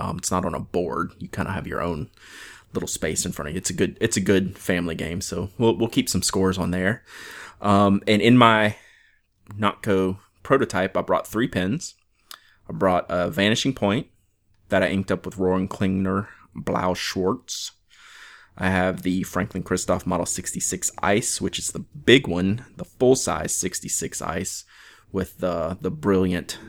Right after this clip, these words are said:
Iroshizuku Konpeki in there. And then I have my Newton Shinobi, um, of course, um, with Mont Blanc J F K.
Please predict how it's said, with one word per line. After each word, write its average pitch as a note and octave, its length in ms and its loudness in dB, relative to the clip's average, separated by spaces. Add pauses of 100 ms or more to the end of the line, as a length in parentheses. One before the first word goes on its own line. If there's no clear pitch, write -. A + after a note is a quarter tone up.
(160)
Iroshizuku F#2 760 -2
Konpeki F2+ 600 0
in D2+ 100 -4
there. E2 300 -2 (800)
And G#2+ 100 6
then G2+ 100 6
I F#2+ 80 4
have G2 300 2
my F#2 220 2
Newton F2+ 280 -2
Shinobi, G2 640 0 (480)
um, D3 340 -6
of - 160 -6
course, - 560 -2 (360)
um, F2 460 -2 (100)
with - 360 -4 (200)
Mont F2+ 200 -2
Blanc - 260 -8
J - 140 -2
F - 120 -4
K. D2+ 220 -4